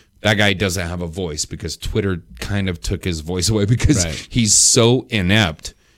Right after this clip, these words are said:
Speaker 1: at being a human being that the
Speaker 2: Right.
Speaker 1: only way he can actually deliver a message is through two hundred forty characters on fucking Twitter.
Speaker 2: Right.
Speaker 1: So now we give him back his voice and they're like, "What if he gets reelected?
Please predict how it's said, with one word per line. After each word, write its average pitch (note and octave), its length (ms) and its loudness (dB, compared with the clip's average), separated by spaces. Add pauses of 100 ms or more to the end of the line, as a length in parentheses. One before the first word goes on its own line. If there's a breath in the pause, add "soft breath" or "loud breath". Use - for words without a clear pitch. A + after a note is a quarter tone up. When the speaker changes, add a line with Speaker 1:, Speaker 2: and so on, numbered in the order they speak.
(280)
Speaker 1:
at G2 180 -6
being G2+ 220 2
a F#2 40 -2
human F#2 360 -2
being F#2 460 0
that E2 160 -6
the F#2+ 80 -2
Speaker 2:
Right. - 140 -10
Speaker 1:
only A#2+ 320 6
way G2+ 240 6
he F#2+ 160 2
can F#2+ 140 -4
actually F#2+ 340 -2
deliver F#2 520 0
a F2 40 -2
message F2 600 -2 (400 soft breath)
is F2 340 0
through F2+ 280 -4
two G#2+ 180 0
hundred G2 240 0
forty F2+ 240 -2
characters F2 580 -6
on E2 160 -4
fucking E2+ 380 -4
Twitter. C2 520 -8
Speaker 2:
Right. F2 240 -2 (120)
Speaker 1:
So - 180 -2
now G2+ 680 0 (100)
we A2 160 -2
give G2 300 0
him G#2+ 260 2
back G2+ 320 0
his F#2 220 0
voice F#2 600 2
and F2+ 160 -6
they're F2+ 120 -2
like, F2+ 280 -2
"What F2+ 220 -4
if F2+ 100 -4
he F#2 80 -4
gets E2+ 240 -4
reelected? D#2+ 680 -8